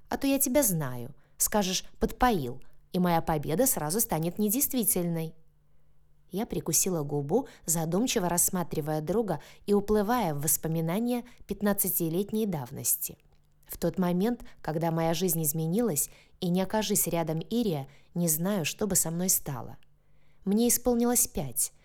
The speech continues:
когда мы встретились. Я была любимой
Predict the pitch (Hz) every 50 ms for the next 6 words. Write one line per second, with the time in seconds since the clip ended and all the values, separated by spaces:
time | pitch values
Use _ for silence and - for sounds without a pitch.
0 | - - - - - 170 170 170 170 175 190 190 - - - - 160 143 - -
1 | - - - 127 135 - - - - - - _ _ _ _ - - 185 170 175
2 | 175 185 180 175 180 180 180 180 170 165 208 254 240 175 147 143